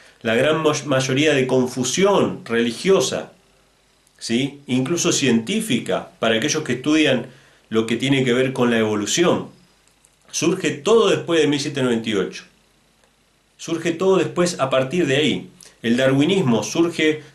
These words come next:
después de mil ochocientos cincuenta, ¿sí? La teoría del origen de las especies, que ya había sido influida, influido Darwin por otros pensadores anteriores como Adam Smith, Thomas Malthus, ¿sí? Este, Charles Lyell,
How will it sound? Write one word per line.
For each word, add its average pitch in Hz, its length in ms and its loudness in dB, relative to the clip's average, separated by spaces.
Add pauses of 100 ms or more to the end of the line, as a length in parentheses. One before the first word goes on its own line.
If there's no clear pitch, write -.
después 135 260 0
de 147 60 4
mil 147 120 4
ochocientos - 240 -2
cincuenta, 117 680 -2 (280)
¿sí? 131 340 -2
La 117 180 -2
teoría 123 260 0
del 123 100 2
origen 131 280 0
de 110 60 0
las - 180 -2
especies, - 680 -6 (540)
que 113 100 -4
ya 160 280 2
había 147 340 0
sido 165 220 0
influida, 151 680 0 (200)
influido 120 580 2
Darwin 131 540 0 (260)
por 123 160 2
otros 143 180 -2
pensadores 135 520 0
anteriores 127 560 0
como 98 420 -2 (280)
Adam 104 360 0
Smith, 139 560 0
Thomas 107 280 -2
Malthus, 131 880 0 (220)
¿sí? 131 360 -2 (460)
Este, 95 640 -2
Charles 120 300 -2
Lyell, 123 680 0